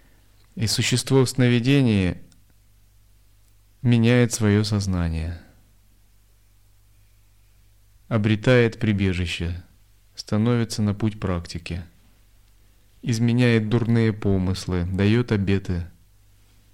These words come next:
Это называется усмирение. Сначала вы можете усмирять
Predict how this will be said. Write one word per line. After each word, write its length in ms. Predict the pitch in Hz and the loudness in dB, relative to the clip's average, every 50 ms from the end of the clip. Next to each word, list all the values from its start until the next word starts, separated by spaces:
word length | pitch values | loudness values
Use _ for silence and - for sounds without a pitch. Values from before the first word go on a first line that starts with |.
| _ _ _ _ _ _ _ _ _ _ _ _ _ - - _ _ _ _ _ _ _ - | _ _ _ _ _ _ _ _ _ _ _ _ _ -20 -20 _ _ _ _ _ _ _ -4
Это 180 | 131 - - | -4 0 0
называется 680 | 120 113 104 107 104 107 110 110 110 107 104 - - | 0 0 0 0 0 0 0 0 0 0 -2 -2 -4
усмирение. 800 | 104 101 - - 113 104 101 95 87 87 85 82 80 80 82 82 - - _ _ _ _ _ _ _ _ _ _ _ _ _ _ _ _ _ _ _ _ _ _ _ - _ _ _ _ _ _ _ _ _ _ _ _ _ _ _ _ _ _ _ _ _ _ - _ _ _ _ _ _ | -4 -4 -2 -2 -2 -2 -2 -2 -2 -2 -2 -2 -4 -4 -8 -10 -14 -20 _ _ _ _ _ _ _ _ _ _ _ _ _ _ _ _ _ _ _ _ _ _ _ -20 _ _ _ _ _ _ _ _ _ _ _ _ _ _ _ _ _ _ _ _ _ _ -20 _ _ _ _ _ _
Сначала 520 | - - - 117 107 - 170 165 156 139 | -10 -4 -4 -2 0 2 2 4 4 4
вы 120 | 120 117 120 | 2 2 2
можете 420 | 123 131 127 117 107 - - 117 | 2 2 2 0 -2 -4 -2 -2
усмирять 500 | 113 101 - 120 117 117 127 139 139 | -2 -2 0 0 2 2 2 2 0